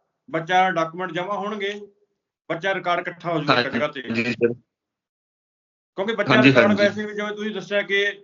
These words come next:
Speaker 1: ਜਿਹੜੀਆਂ ਕੋਈ ਸਰਕਾਰੀ ਸਾਈਟਾਂ ਨੇ, ਜਿਵੇਂ ਈ ਪੰਜਾਬ ਕਹਿ ਰਹੇ ਹੋਗੇ ਜਾਂ ਯੂ ਡਾਈਜ਼ ਵਗੈਰਾ ਸਕੂਲਾਂ ਦੇ ਚੱਲਦੇ ਨੇ ਆਨਲਾਈਨ ਪੋਰਟਲ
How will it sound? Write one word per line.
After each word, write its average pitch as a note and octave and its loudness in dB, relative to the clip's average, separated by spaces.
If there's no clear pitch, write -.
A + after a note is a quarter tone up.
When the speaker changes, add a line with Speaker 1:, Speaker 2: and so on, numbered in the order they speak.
Speaker 1:
ਜਿਹੜੀਆਂ E3+ -6
ਕੋਈ G3+ -8
ਸਰਕਾਰੀ F3+ -2
ਸਾਈਟਾਂ F3+ -2
ਨੇ, F3+ -6
ਜਿਵੇਂ F3 -8
ਈ E3+ -10
ਪੰਜਾਬ F3 -4
ਕਹਿ F3 -2
ਰਹੇ F3+ -6
ਹੋਗੇ F3 -6
ਜਾਂ E3 -2
ਯੂ D#3+ -2
ਡਾਈਜ਼ F3 0
ਵਗੈਰਾ E3 -4
ਸਕੂਲਾਂ E3+ -6
ਦੇ F3 -8
ਚੱਲਦੇ E3 -4
ਨੇ E3 -8
ਆਨਲਾਈਨ D3 -4
ਪੋਰਟਲ D3 -4